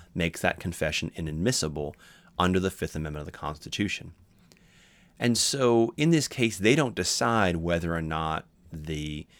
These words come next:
confession was admissible or not, but they tell the lower court, "You need to examine this. You need to go back and look at these facts. Um, you know, it, we can't be giving people <laughs> truth serum and trying to get them to confess. That's not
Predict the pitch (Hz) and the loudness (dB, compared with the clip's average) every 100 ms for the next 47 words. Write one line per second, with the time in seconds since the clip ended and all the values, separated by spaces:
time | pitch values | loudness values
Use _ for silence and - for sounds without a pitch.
0 | - _ - 87 - 80 - 80 73 80 | -20 _ -10 -4 -2 0 -2 -4 -4 0
1 | 208 92 80 78 76 73 - 80 - 87 | 0 0 -2 -4 -4 -4 -6 -4 0 0
2 | - 90 85 80 78 85 82 - 87 76 | 0 2 4 2 0 0 -2 -4 -4 -4
3 | 80 95 90 78 76 - 78 76 78 78 | -2 0 0 -2 -6 -6 -6 -6 -8 -10
4 | 80 - - - - 98 92 85 76 76 | -12 -14 -20 -20 -2 0 2 0 0 0
5 | - 76 78 82 82 - 80 76 - - | -2 -8 -8 -10 -6 0 0 0 -6 -14
6 | - - - - - 78 76 73 - - | -18 -20 -20 -20 -8 -4 -4 -4 -8 -6
7 | 80 71 - _ - - 92 92 80 80 | -6 -6 -12 _ -8 -4 -4 -2 -2 -2
8 | - 82 85 - 120 131 - 110 113 92 | -6 -6 -4 4 6 6 6 6 6 8
9 | 95 - 98 92 87 85 85 78 - 73 | 6 4 2 2 2 0 -2 -6 -8 -8
10 | - 80 80 78 - - 69 - | 0 0 0 -8 -8 -6 -6 -6